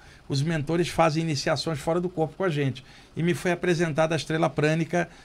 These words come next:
visualizada ou nos chakras ou no eixo da coluna, que é uma técnica yoga de visualizar uma estrela dentro de um ponto. Entretanto, às vezes o mentor vem, cria a imagem de uma estrela e insere num ponto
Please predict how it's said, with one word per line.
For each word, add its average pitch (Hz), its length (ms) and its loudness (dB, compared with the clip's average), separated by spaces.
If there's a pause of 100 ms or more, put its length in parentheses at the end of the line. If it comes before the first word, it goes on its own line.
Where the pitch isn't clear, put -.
visualizada 151 880 4
ou 202 140 8
nos 196 160 2
chakras 185 400 2
ou 190 60 6
no 190 140 2
eixo 175 200 2
da 180 40 2
coluna, 143 480 0 (400)
que - 80 0
é 175 40 10
uma 185 160 4
técnica 170 640 0 (420)
yoga 185 480 6
de 185 120 -2
visualizar 185 480 4
uma 180 120 2
estrela 170 380 2
dentro 170 320 0
de 165 100 2
um 196 80 2
ponto. 127 460 0 (140)
Entretanto, 180 840 0 (340)
às 180 240 2
vezes 202 200 2
o 214 60 0
mentor 165 420 0
vem, 170 340 0 (300)
cria 277 260 4
a - 20 2
imagem 180 340 2
de 180 60 2
uma 175 140 0
estrela 175 560 2 (240)
e 196 100 -4
insere 226 760 2
num 160 220 -2
ponto 175 500 0